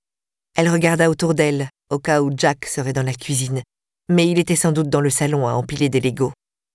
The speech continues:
Constatant qu'ils étaient seuls, Didi poursuivit. Le type, qu'on a retrouvé mort, avait commencé la soirée en kidnappant Flora Dane,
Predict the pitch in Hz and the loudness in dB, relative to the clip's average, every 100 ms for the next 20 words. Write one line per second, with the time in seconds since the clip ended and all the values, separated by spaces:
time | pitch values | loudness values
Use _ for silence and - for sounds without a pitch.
0 | _ _ _ _ - 196 - 196 208 208 | _ _ _ _ -2 0 2 0 0 0
1 | 175 156 147 151 - 185 185 - _ _ | 0 2 2 2 2 0 0 -4 _ _
2 | _ 170 170 175 190 185 - - 135 135 | _ -2 0 2 0 -2 -2 -2 -2 -6
3 | - _ _ _ _ _ _ _ 208 208 | -10 _ _ _ _ _ _ _ -4 -4
4 | - 262 - - - - 170 170 170 175 | -2 -6 -8 -20 -10 0 2 2 2 2
5 | 170 170 160 175 - _ _ _ _ 175 | 4 6 4 2 -4 _ _ _ _ -2
6 | 180 185 190 190 196 175 - 175 196 175 | 0 2 2 2 2 0 0 2 0 0
7 | - 185 180 180 185 - 190 170 151 139 | -2 0 0 0 -2 -2 -2 -2 0 -2
8 | 139 | -2